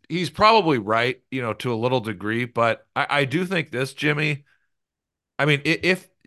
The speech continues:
so if he doesn't go anywhere, he's,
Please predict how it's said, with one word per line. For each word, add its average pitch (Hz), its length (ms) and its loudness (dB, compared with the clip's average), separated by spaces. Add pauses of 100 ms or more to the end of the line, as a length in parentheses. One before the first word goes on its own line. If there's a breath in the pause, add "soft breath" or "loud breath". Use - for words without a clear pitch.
(240)
so 139 160 -2
if 165 160 0
he 202 80 4
doesn't 156 260 2
go 143 220 0
anywhere, 98 560 -6 (880)
he's, 160 200 0